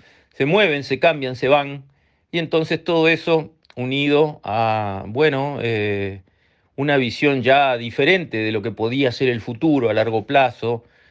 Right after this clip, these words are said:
El Partido Colorado no había conseguido votar mejor que en elecciones anteriores, o sea, no había conseguido el veinte o el veinticinco por ciento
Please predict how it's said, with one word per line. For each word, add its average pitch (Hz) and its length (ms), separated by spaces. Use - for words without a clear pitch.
El 107 320
Partido 123 500
Colorado 120 520
no 131 120
había 175 300
conseguido 113 520
votar 107 420
mejor 117 540
que 110 420
en 110 80
elecciones 110 500
anteriores, 127 640
o 104 80
sea, 113 160
no 123 140
había 151 260
conseguido 123 380
el 110 60
veinte 131 360
o 104 140
el 107 60
veinticinco 110 580
por 101 140
ciento 127 600